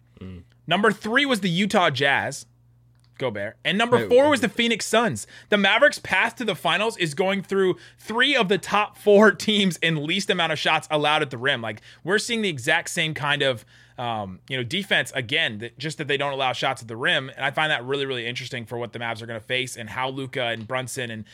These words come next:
Speaker 2: Dinwiddie are gonna be able to attack them.
Speaker 1: Yeah, because they don't have the traditional, you know, big man.
Speaker 2: Right.
Speaker 1: And, I mean, you can even look at rebounds. They're seventh in the league in, in rebounds per game. And you're like, "What? They, they play small ball," you know, all that. You know, if, I think if you look at just zooming out for a second,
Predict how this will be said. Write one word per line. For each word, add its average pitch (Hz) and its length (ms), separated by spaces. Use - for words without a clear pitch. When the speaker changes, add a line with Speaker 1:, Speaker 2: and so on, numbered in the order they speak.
Speaker 2:
Dinwiddie 143 320
are 117 80
gonna 123 100
be 123 100
able 120 120
to 110 80
attack 113 360
them. 80 220
Speaker 1:
Yeah, 185 160
because 156 300
they 156 100
don't 147 220
have 135 240
the 127 80
traditional, 117 880
you 117 80
know, 120 80
big 156 200
man. 85 240
Speaker 2:
Right. 123 200
Speaker 1:
And, 123 180
I 131 40
mean, 143 120
you 180 120
can 175 120
even 143 140
look 131 160
at 113 100
rebounds. 120 380
They're 113 100
seventh 135 380
in 117 100
the 113 100
league 110 320
in, 104 280
in 107 160
rebounds 107 460
per 98 180
game. 87 280
And 98 60
you're 104 100
like, 98 180
"What? 135 380
They, 107 160
they 104 140
play 139 200
small 226 320
ball," 117 240
you 123 80
know, 131 120
all 175 220
that. 202 260
You 202 120
know, 202 80
if, 165 200
I 170 80
think 208 280
if 196 80
you 196 80
look 165 240
at 127 240
just 139 200
zooming 143 480
out 127 340
for 131 140
a 120 60
second, 110 400